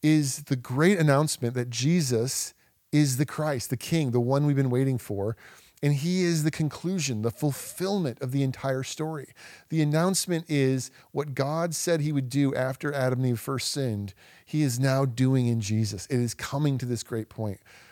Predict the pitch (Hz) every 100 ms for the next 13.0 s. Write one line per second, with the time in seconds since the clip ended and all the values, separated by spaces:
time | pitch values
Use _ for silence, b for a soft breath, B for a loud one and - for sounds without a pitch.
0 | B 135 139 - - 170 156 131 139 151
1 | 139 135 175 190 175 120 107 95 90 -
2 | - - b b b b 123 - 151 170
3 | 170 139 - _ - 175 170 165 175 156
4 | 143 156 135 107 - - 160 - - 196
5 | 202 160 - 170 151 120 - 139 - -
6 | 143 135 202 196 170 170 160 143 139 131
7 | 151 - 127 113 B B B 139 - 156
8 | 156 160 147 - - 139 135 127 113 117
9 | 113 - 117 101 - B B 127 117 117
10 | 127 110 - 123 123 151 - 170 156 -
11 | 135 139 131 127 123 113 101 B B B
12 | 127 127 113 123 135 123 113 - 120